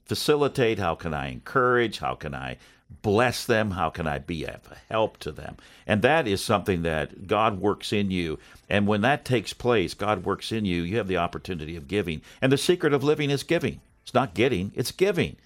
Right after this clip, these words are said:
And we get the idea we gotta get, get, get. No, it's giving.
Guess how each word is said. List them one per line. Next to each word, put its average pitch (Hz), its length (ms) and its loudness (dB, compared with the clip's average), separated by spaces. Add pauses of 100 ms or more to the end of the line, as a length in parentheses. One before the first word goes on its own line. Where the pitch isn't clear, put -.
(260)
And 104 100 0
we 147 80 2
get 143 140 2
the 107 100 2
idea 101 320 4
we 95 100 -2
gotta 92 200 2
get, - 260 0
get, 101 220 0
get. 131 240 0
No, 117 260 0
it's 98 220 -6
giving. 104 480 0